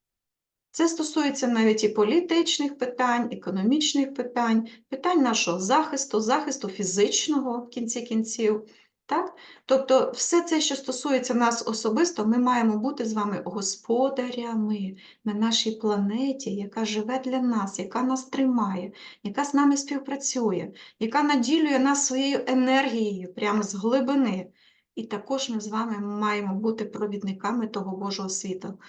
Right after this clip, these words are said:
І що би де не було, хто б нам що не казав, повірте, ми справимося. На нас уже покладено, поставлено.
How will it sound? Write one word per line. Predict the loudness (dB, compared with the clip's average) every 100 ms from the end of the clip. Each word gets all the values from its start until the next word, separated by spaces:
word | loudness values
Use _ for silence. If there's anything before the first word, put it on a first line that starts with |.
| -20 -20 _
І | 2
що | 2 4 6
би | 6
де | 8 6
не | 8 6
було, | 6 4 2 0 -10
хто | -12 2 4
б |
нам | 4 2
що | 2 2
не | 2
казав, | 0 -4 0 0 0 -4 _ _ _
повірте, | -4 0 0 -2 -8 -18 -20 _ _ _ _ _ _ 2
ми | 2 2
справимося. | -4 -2 0 0 -4 -6 -6 -14 -18 _ _ _ _ _ _ _ _
На | -2 0
нас | 0 -2 -4
уже | -6 -6
покладено, | -6 -8 -2 0 0 -2 -4 -6
поставлено. | -6 -6 -4 -2 0 -2 -2 -2